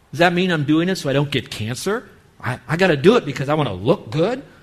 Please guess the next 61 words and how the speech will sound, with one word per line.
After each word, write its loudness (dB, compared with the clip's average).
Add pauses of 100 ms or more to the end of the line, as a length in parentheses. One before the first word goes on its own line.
(160)
I 0
wanna 0
do 2
this -2
so -2
I, -2 (140)
I -4
don't 4
have 2
a -10
heart 0
attack? -4 (320)
Uh, -6
those 0
are 4
okay 2
reasons, -4 (340)
but -2
that's -2
not -2
the -4
best -2
reason, -6
because -6
when -4
we -2
don't -2
really 0
care -6
too -8
much, -6
we'll -4
just, -8
"Hey, -4
we'll -6
just -8
go -2
ahead 0
and -6
eat -8
and -12
take -6
care -4
of -6
it -14
next." -10 (480)
But 4
when 0
we 0
have 0
surrendered 0
to -2
the 2
lordship 0 (680)
of 0
an 0
orderly 4
God 0
who -4
gave 0
us -6